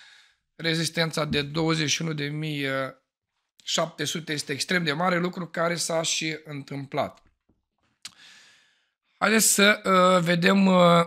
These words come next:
<clears throat> ce putem discuta sau ce putem anticipa pentru Bitcoin în perioada următoare. Înainte de a trece la analiza tehnică, vreau să vă arăt, uh, pe grupul nostru de Telegram. Știți că la Expert Crypto avem acest pachet de semnale.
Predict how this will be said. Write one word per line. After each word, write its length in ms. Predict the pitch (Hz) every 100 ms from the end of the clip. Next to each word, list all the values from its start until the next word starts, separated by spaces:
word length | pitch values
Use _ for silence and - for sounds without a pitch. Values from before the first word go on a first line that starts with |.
| -
<clears throat> 600 | 247 - 269 - 240 165 - - _ _ _ _ _ _ _ _ _ _ - _
ce 160 | - 175
putem 380 | 165 - 156 151
discuta 480 | 147 - 127 147 156
sau 180 | -
ce 200 | 131 -
putem 320 | 156 151 160 151
anticipa 840 | 143 139 123 117 139 139 147 _ -
pentru 320 | 139 131 139
Bitcoin 460 | 131 139 135 135
în 80 | 131
perioada 320 | 127 131 135
următoare. 560 | 127 123 120 107 - - _ - - - - _
Înainte 440 | 165 175 226 226
de 120 | 208 202
a 200 | 190 175
trece 320 | 180 180 175
la 180 | 165 156
analiza 540 | 156 143 147 139 135
tehnică, 560 | - 185 185 180 180 175
vreau 300 | 170 185 190
să 200 | - 170
vă 140 | 156
arăt, 420 | 151 151 156 -
uh, 300 | 156 147 143
pe 120 | - 147
grupul 320 | 160 175 165
nostru 220 | 160 156
de 100 | 143
Telegram. 460 | 139 135 143 170 175
Știți 380 | - 185 175
că 140 | - 151
la 180 | 147 151
Expert 340 | 143 - 139
Crypto 360 | 160 165 170 196
avem 280 | 170 165
acest 280 | 151 156 156
pachet 420 | - 139 - 151
de 80 | 147
semnale. 760 | 143 151 139 131 127 151 220